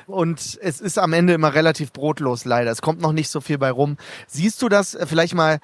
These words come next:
also einerseits wärst du Eichsler gesehen, den wir ja alle noch nicht so richtig gut kennen und zweitens glaubst du oder weißt du, dass da vielleicht auch noch was passieren wird?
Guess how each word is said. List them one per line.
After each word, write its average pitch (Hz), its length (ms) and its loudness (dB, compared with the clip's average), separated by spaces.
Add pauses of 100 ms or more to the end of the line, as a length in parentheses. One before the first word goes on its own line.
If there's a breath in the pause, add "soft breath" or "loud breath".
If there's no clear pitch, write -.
(280 loud breath)
also 151 140 0
einerseits 175 420 2
wärst 180 200 0
du 160 80 4
Eichsler 165 420 2
gesehen, 160 540 0
den 160 160 0
wir 170 60 4
ja 156 140 2
alle 175 220 0
noch 160 120 0
nicht 170 160 -2
so 156 100 -6
richtig 185 300 -4
gut 185 200 -8
kennen 202 320 0 (300 loud breath)
und 165 120 -4
zweitens 180 600 0
glaubst 165 520 2
du 175 280 0
oder 156 180 2
weißt 165 380 2
du, 175 100 2
dass 143 180 -2
da 147 200 2
vielleicht 147 260 -2
auch 143 60 -4
noch 143 120 -2
was 135 140 -4
passieren 127 400 -4
wird? 104 280 -10